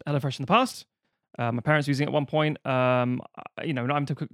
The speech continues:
time to cook meals is a reality for many of us, uh, and giving you the exact ingredients is one of the best ways to spend, uh, expand your taste horizons.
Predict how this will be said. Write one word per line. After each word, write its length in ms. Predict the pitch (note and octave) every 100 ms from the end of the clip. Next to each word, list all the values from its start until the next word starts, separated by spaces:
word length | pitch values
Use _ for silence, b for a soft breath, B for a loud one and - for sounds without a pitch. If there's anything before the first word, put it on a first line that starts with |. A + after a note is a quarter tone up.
| -
time 160 | C#3
to 80 | C3
cook 120 | C3+
meals 320 | D3 C#3+ C#3+ C3
is 180 | B2+ C3+
a 60 |
reality 340 | B2 C#3 C#3 -
for 120 | C#3
many 180 | D#3 D#3+
of 80 |
us, 220 | D#3+ - - B B B -
uh, 180 | C3 B2+
and 200 | B2+ A#2+
giving 240 | D3+ D3
you 100 | C#3
the 100 | C3
exact 360 | B2+ B2+ G#3 D#3+
ingredients 400 | D#3 D3+ D3 C#3+
is 100 | B2+
one 100 | C#3+
of 40 | C3
the 60 |
best 240 | - G3+ -
ways 180 | D3+ C3+
to 60 |
spend, 460 | - C#3+ C3+ C#3 - _ D#3+
uh, 40 |
expand 420 | C#3+ - C#3+ C3+
your 220 | C3 B2+
taste 340 | - - E3+ -
horizons. 460 | B2+ A2+ - -